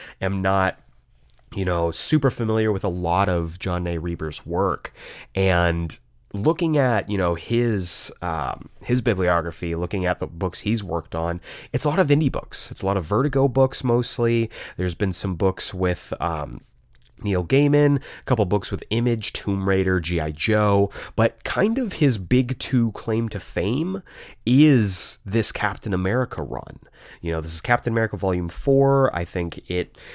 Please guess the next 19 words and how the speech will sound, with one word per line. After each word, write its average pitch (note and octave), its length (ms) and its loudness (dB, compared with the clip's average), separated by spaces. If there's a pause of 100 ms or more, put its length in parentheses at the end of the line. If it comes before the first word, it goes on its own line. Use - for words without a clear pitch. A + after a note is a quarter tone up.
(120)
lasted G2 680 0
for F2+ 640 2
a F2+ 100 -2
year, A#2+ 460 2
maybe A#2+ 300 2
two, C#3 560 0 (320)
and A2 440 2
it C3+ 200 0
started D#3 520 2
off B2+ 480 -2
with G#2 280 0
this G#2 300 -2
initial G2+ 520 -2
six-issue - 1160 -4 (120)
arc - 340 0
called E2+ 340 0
The D#2+ 100 0
New F2 420 0
Deal. D#2 640 -8